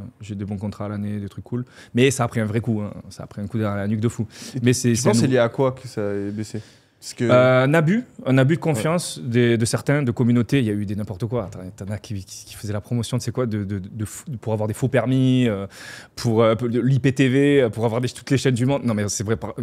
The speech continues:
Speaker 1: fausses chaussures, euh, contrefaçon, euh, comment acheter, euh, des faux tests covid. C'est parti en n'importe quoi. C'est parti en n'importe quoi. Donc du coup, a-, abus de, de, de choses,
Speaker 2: Ouais.
Speaker 1: perte de confiance des gens parce qu'il y a eu beaucoup d'arnaques aussi.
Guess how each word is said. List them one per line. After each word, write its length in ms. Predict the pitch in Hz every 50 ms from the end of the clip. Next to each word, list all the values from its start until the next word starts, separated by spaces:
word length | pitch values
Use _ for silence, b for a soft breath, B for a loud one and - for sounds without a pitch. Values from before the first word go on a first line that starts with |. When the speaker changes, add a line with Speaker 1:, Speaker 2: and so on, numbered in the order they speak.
| 110
Speaker 1:
fausses 300 | - - - 156 139 -
chaussures, 520 | - 160 147 - - 160 156 151 156 131 123
euh, 60 | 117
contrefaçon, 800 | - - 147 - - 139 - 156 143 - 165 151 151 151 147 143 147 B B B B B B B B
euh, 500 | - 110 104 104 104 107 110 120 123 113 -
comment 280 | - 139 135 139 143
acheter, 320 | 139 127 - - 143 139 139
euh, 220 | 131 120 117 117
des 100 | 113 120
faux 160 | - - 143
tests 160 | 127 143 127
covid. 380 | - 156 143 135 160 156 123 127
C'est 100 | - 135
parti 180 | 127 127 - 131
en 40 |
n'importe 260 | 131 135 127 123 - 113
quoi. 140 | 110 104 - - - -
C'est 120 | - 147
parti 220 | 131 143 127 -
en 40 | 151
n'importe 280 | 151 135 139 123 151 139
quoi. 140 | 120 202 170
Donc 140 | 135 123
du 60 | 113 120
coup, 140 | - 151 - -
a-, 280 | 131 131 131 - -
abus 220 | 127 123 123 143 135
de, 280 | 120 120 117 113 113 101
de, 140 | 107 107
de 120 | 101 107 107
choses, 360 | - - 160 190 185 147 - B B B
Speaker 2:
Ouais. 80 | B B
Speaker 1:
perte 220 | - 147 135 - 151
de 80 | 139 131
confiance 320 | - 135 - - 135 117
des 100 | 131 127
gens 160 | 120 160 180
parce 160 | 143 127 113
qu'il 100 | - 123
y 40 | 120
a 20 | 113
eu 20 |
beaucoup 220 | 107 120 107 -
d'arnaques 320 | 123 127 117 127 135 123 -
aussi. 240 | 131 - 202 208